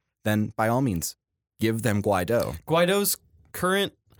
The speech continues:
Speaker 2: his
Speaker 1: But he didn't even run in the last election.
Speaker 2: No, no. His, his current method to, like, the fix that he's pitching is he's declaring himself interim president, and then he's gonna have elections to have an actual president. The risk is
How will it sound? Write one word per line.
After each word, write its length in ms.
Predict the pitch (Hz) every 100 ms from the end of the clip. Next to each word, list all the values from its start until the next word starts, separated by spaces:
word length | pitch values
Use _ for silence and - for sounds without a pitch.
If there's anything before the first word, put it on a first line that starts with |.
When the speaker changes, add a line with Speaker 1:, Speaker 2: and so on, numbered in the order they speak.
| - _ _ _ -
Speaker 2:
his 240 | 156 160
Speaker 1:
But 80 | 151
he 80 | 220
didn't 180 | 220 208
even 160 | 165
run 220 | 127 170
in 100 | 160
the 80 | 135
last 380 | 117 131 131 -
election. 500 | 104 127 147 110 82
Speaker 2:
No, 120 | 107
no. 20 |
His, 240 | 87 156 170
his 240 | 175 190
current 340 | - 220 214 123
method 580 | 131 139 170 165 - - - _ _
to, 520 | - 143 131 120 107 - _ _ _ _ _
like, 220 | 120 123 -
the 100 | 131
fix 580 | - - 170 185 - -
that 160 | 175
he's 180 | 180 190
pitching 400 | - 196 190 151
is 160 | 135 -
he's 180 | 151
declaring 400 | 131 135 143 143
himself 320 | 139 135 131 -
interim 400 | 131 123 123 107
president, 560 | 117 110 101 101 92 - - _ _ _ -
and 160 | 135
then 140 | 135 135
he's 160 | 135
gonna 160 | 113 117
have 180 | 117 110
elections 480 | 104 104 - 98 98
to 60 |
have 140 | 107 92
an 100 | 95
actual 320 | 113 - -
president. 520 | - 80 98 - - _ _ _ _ _
The 140 | - 139
risk 520 | 131 196 262 - -
is 520 | 107 90 92 - -